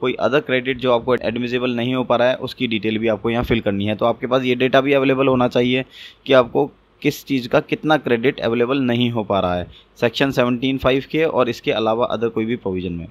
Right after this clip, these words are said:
इसके बाद बात करते हैं पॉइंट नंबर फ़ाइव की। तो यहाँ पे आपको इनवर्ड परचेजेस, यानी आपने कोई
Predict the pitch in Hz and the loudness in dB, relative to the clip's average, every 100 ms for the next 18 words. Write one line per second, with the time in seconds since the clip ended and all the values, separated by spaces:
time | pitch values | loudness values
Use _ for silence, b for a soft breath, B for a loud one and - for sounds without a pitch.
0 | _ 123 - 165 147 - - 139 135 156 | _ -12 -4 0 2 0 0 0 0 -2
1 | 139 147 151 - 135 139 139 135 - 113 | -4 -4 -4 -2 -2 -2 -2 -2 0 0
2 | 123 - 143 - _ b b 143 139 127 | 0 -4 -10 -10 _ b b -4 -2 2
3 | 131 135 151 117 113 - 120 - 131 135 | 2 2 0 0 -4 -2 -2 -2 -4 -2
4 | 135 147 151 - 110 - 135 120 104 101 | 2 2 0 -2 -4 0 0 0 -2 -4
5 | 113 113 139 151 - 110 113 139 143 139 | -6 -4 -4 -4 -8 -6 -4 -4 -6 -2
6 | 151 | -4